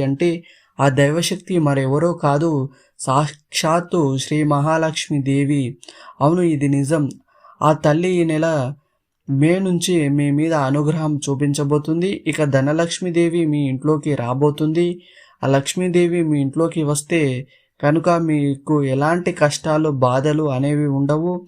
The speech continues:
అలాగే జూన్ నుంచి ఆర్థిక పరంగా మీకు డబ్బుకు సంబంధించి ఎటువంటి లోటు అనేది ఉండదు. అయితే ఆ లక్ష్మీదేవి అమ్మవారు మీ ఇంట్లో ఎటువంటి స్థానంలో నివాసం ఉంటారు అని అంటే మీ ఇంటి గుమ్మం ముందు, అంటే మీ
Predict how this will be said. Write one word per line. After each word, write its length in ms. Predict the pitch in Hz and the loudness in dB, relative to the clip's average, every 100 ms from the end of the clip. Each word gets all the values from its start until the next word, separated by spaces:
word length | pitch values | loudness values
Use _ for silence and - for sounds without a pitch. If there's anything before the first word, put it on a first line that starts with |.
| _ _ - | _ _ -6
అలాగే 440 | 135 147 165 180 160 135 139 _ _ _ _ _ _ _ - | 2 2 2 0 0 -2 -6 _ _ _ _ _ _ _ -8
జూన్ 340 | 135 170 185 180 | 0 2 2 0
నుంచి 260 | 180 170 165 | 0 0 0
ఆర్థిక 400 | 139 156 170 196 | 2 0 -2 -2
పరంగా 360 | 175 165 160 170 | 0 0 0 0
మీకు 260 | 160 156 151 | 0 -2 0
డబ్బుకు 440 | 131 127 151 160 | 0 0 -2 -4
సంబంధించి 640 | 165 156 156 156 156 151 156 | -4 0 0 0 -2 -2 -4
ఎటువంటి 460 | 131 131 151 156 151 | -4 0 0 0 0
లోటు 380 | 131 123 143 147 | 0 0 0 0
అనేది 360 | 156 151 151 151 | -2 0 0 0
ఉండదు. 400 | 147 147 151 175 175 - _ _ | 0 0 -2 -2 -6 -14 _ _
అయితే 240 | - 165 175 | -2 0 2
ఆ 100 | 160 | 0
లక్ష్మీదేవి 760 | 139 131 - 190 190 185 180 175 | 0 -2 -4 -6 0 0 0 0
అమ్మవారు 560 | 156 156 156 156 165 170 | 0 0 0 0 0 -2
మీ 160 | 156 139 | 0 0
ఇంట్లో 260 | 135 135 165 | 0 -2 0
ఎటువంటి 480 | 143 127 156 175 175 | 0 0 0 0 -2
స్థానంలో 520 | 180 - 156 151 151 147 | -6 0 0 2 2 0
నివాసం 480 | 131 135 139 143 143 | 0 0 -2 -2 -2
ఉంటారు 420 | 143 139 147 165 175 175 _ _ _ | -2 0 2 0 -2 -10 _ _ _
అని 160 | 135 151 | 0 2
అంటే 280 | 151 151 175 147 135 | 2 0 0 0 0
మీ 160 | 139 139 | 0 0
ఇంటి 220 | 131 143 170 | 0 0 -2
గుమ్మం 400 | 151 156 160 165 | 0 0 2 0
ముందు, 300 | 165 165 175 180 - _ _ - | 0 0 -2 -4 -10 _ _ -4
అంటే 260 | 147 156 170 | -2 2 0
మీ 140 | 156 | 2